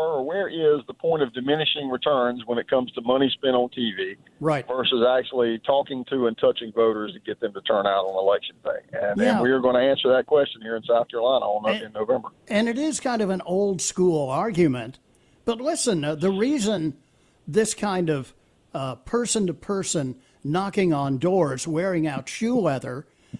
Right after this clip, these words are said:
Speaker 2: is still
Speaker 1: Mm-hmm.
Speaker 2: around in twenty-first century American politics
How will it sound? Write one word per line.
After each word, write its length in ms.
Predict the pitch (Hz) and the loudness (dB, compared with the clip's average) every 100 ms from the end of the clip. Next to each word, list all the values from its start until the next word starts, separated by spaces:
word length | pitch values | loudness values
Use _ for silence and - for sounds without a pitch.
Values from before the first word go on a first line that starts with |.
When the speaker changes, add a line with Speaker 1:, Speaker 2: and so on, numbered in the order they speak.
| - | 0
Speaker 2:
is 180 | 180 - | 2 2
still 280 | - 240 | 2 0
Speaker 1:
Mm-hmm. 180 | 208 247 | 2 2
Speaker 2:
around 500 | 262 240 190 170 185 - _ - | 2 2 2 2 0 -4 _ -4
in 200 | 185 170 | 0 2
twenty-first 640 | - 220 240 254 190 175 | 2 0 0 0 0 0
century 440 | - 190 - 175 160 | 0 -2 0 0 2
American 480 | 156 151 143 151 139 | 2 0 -2 -6 -4
politics 720 | 226 302 262 - 151 165 | -2 0 0 0 -4 -6